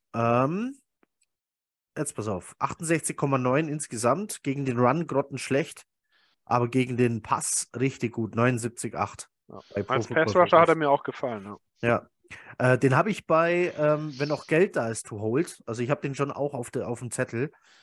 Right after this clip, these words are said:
Speaker 1: weil genau das hat mir eben auch gefallen. Der, der ist ja lang aufgefallen wegen seiner Flaggen.
Speaker 2: Ja.
Speaker 1: Aber ich glaub, ich hatte hier, ähm, ich muss mir,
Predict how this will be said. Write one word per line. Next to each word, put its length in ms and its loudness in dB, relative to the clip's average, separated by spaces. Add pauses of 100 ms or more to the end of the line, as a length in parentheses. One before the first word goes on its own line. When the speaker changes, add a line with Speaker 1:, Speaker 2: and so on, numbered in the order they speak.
(140)
Speaker 1:
weil 300 2
genau 440 -2
das 220 -2
hat 160 -2
mir 100 -2
eben 100 -6
auch 200 -10
gefallen. 420 -6
Der, 200 -6
der 220 -4
ist 120 -4
ja 140 2
lang 300 0
aufgefallen 880 -4
wegen 200 -8
seiner 220 -4
Flaggen. 500 -4 (480)
Speaker 2:
Ja. 180 -8 (220)
Speaker 1:
Aber 140 0
ich 100 0
glaub, 320 2
ich 180 -8
hatte 220 -2
hier, 400 0 (1120)
ähm, 480 -2 (400)
ich 160 -16
muss 240 -10
mir, 280 0